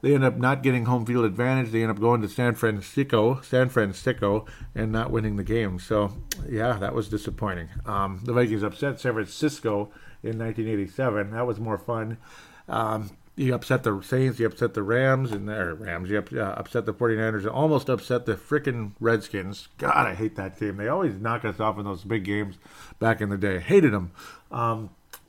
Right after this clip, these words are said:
and then the Redskins coasted to a Super Bowl championship over a, uh, overmatched Denver team. The Vikings would have won the Super Bowl in nineteen seventy-five over an overmatched Denver team that no, you know,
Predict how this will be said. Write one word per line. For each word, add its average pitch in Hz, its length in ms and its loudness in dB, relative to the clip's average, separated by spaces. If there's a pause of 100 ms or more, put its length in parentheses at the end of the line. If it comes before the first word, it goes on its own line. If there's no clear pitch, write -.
(160)
and 117 220 -4
then 120 140 -4
the 117 80 -2
Redskins 113 460 0
coasted 131 420 0
to 113 100 2
a 101 60 2
Super 113 260 -2
Bowl 104 140 0
championship 107 500 0
over 101 240 4
a, 98 320 -2
uh, 113 400 4
overmatched 110 500 4
Denver 107 300 0
team. 95 320 -6 (380)
The 127 60 -2
Vikings 156 340 6
would 147 120 12
have 143 80 8
won 143 120 8
the 131 100 4
Super 143 240 2
Bowl 131 400 4
in 120 160 2
nineteen 117 720 0
seventy-five 107 800 2
over 110 380 6
an 120 100 -4
overmatched 110 480 2
Denver 101 280 2
team 110 200 -2
that 98 140 0
no, 110 240 0
you 117 100 -2
know, 107 260 2